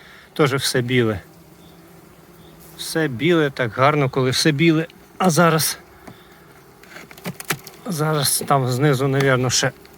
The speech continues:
Зараз я нажму на паузу, ще з-, нижній корпус витягну. Так, пі-, припідняли другий корпус, переставив на одну цю, на одну вище, а от нижній.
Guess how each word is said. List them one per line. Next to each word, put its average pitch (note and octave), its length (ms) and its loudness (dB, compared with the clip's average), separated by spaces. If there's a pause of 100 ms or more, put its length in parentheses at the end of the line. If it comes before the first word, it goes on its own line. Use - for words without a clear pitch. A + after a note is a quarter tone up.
(920)
Зараз B2 380 0
я C3+ 60 -2
нажму B2+ 280 -2
на C3 100 2
паузу, A#2+ 400 2
ще C#3+ 180 -2
з-, B2+ 200 -4
нижній A#2+ 340 0
корпус - 580 -10
витягну. A2 420 -6 (920)
Так, B2+ 220 2 (300)
пі-, D#3 180 -4
припідняли D3 640 2
другий D3+ 320 2
корпус, D3+ 420 -2
переставив C#3 680 0
на C3+ 100 2
одну C#3 300 2
цю, - 240 -6 (680)
на C3+ 100 2
одну C3+ 240 -2
вище, D#3+ 400 -2 (920)
а C3 100 -4
от C#3 260 -2
нижній. A2 460 -2